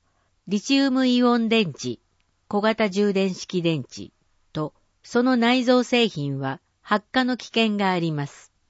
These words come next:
十三、飲酒に関する相談は保健相談所へ。十四、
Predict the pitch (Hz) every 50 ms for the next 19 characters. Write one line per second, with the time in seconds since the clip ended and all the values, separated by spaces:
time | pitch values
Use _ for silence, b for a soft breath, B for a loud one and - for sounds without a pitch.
0 | _ _ _ _ _ _ _ _ _ _ _ _ _ _ _ _ _ _ _ _
1 | _ _ - 180 208 277 294 269 233 - - 143 139 131 131 165 - _ _ _
2 | _ _ _ _ _ _ _ _ 233 254 285 269 - - 285 269 269 254 - 262
3 | 254 247 226 - 262 226 202 165 - - 165 170 170 160 165 156 151 151 151 143
4 | 143 139 143 - _ _ _ _ - 208 - - 254 262 254 233 - 233 226 226
5 | 220 208 214 208 208 202 190 190 190 180 135 127 120 - _ _ _ _ _ _
6 | _ _ _ _ _ _ _ _ _ _ _ _ _ _ _ _ _ _ _ 160
7 | 165 220 240 240 240 233 226 220 202 165 - -